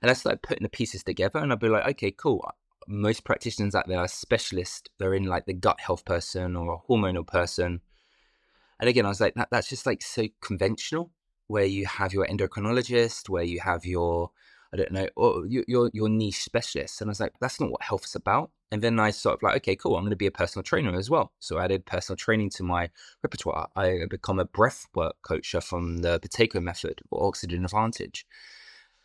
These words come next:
I s-, I've then done courses on, like, mold. I've done courses on, like, genetics. I've done all these sort of add-ons to my learning. 'Cause then again, I can see the big picture and how all these niches actually connect.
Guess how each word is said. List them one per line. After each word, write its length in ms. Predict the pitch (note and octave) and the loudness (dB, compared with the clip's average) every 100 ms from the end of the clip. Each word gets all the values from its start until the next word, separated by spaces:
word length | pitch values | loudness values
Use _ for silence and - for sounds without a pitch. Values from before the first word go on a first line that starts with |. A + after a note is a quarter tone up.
| _ - | _ 0
I 60 | |
s-, 220 | G2 - - | 2 2 2
I've 200 | G2+ - | 4 4
then 300 | G2 G#2 G2+ | 4 4 4
done 200 | G2 F#2+ | 2 0
courses 440 | - G#2+ G2 G2 F#2+ | 2 2 2 -2 -2
on, 100 | F#2+ | 0
like, 180 | F#2 | -2
mold. 440 | F#2 A2+ G#2+ F2 F2 | 2 6 6 4 0
I've 80 | F2+ | -2
done 200 | G2 F#2+ | -2 -2
courses 420 | - G2 - F#2 | 0 0 0 -4
on, 160 | F#2+ F#2 | -2 -2
like, 160 | F2 | -2
genetics. 680 | - G#2 G#2+ - - - - | -2 -2 -2 -6 -12 -6 -2
I've 60 | G2 | 2
done 160 | A2+ | 4
all 180 | A#2 A2+ | 4 4
these 220 | A2 G2+ | 2 0
sort 240 | - F#2 - | 4 4 2
of 60 | - | 2
add-ons 760 | G2+ G2+ G2+ F#2 F2+ F2+ - - - - | 4 4 0 -2 -2 -4 -8 -12 -12 -8
to 600 | F#2+ F#2 F2+ F2+ F2+ E2+ - | -4 -4 -2 -2 -4 -6 -4
my 160 | F2+ | -2
learning. 540 | F2+ G#2+ C3 F#2+ F2 F2 _ _ | 4 4 4 2 -4 -10 _ _
'Cause 140 | C3 A#2+ | -4 2
then 180 | C3+ | 2
again, 260 | B2 C#3 G2 | 4 2 0
I 80 | F#2 | -2
can 180 | - F#2 | -6 -8
see 380 | - - A#2+ | -6 0 2
the 100 | G#2+ | 2
big 240 | F#2+ F2+ - | 0 -2 0
picture 380 | E3 - - F2+ | -2 -2 -4 -4
and 180 | E2+ - - - | -4 -8 -16 -6
how 240 | A2+ B2+ | 2 2
all 280 | A#2+ A2 G2+ | 2 -2 -2
these 500 | G2 F#2 F2+ F2 - _ _ | 0 0 -2 -6 -10 _ _
niches 840 | G2 A2+ G#3 - F2 E2+ D#2+ - - _ | -2 2 2 0 -2 -2 -4 -10 -14 _
actually 320 | - - - G#2 | -6 -4 -6 -8
connect. 540 | - G#2+ - - | -2 0 0 -6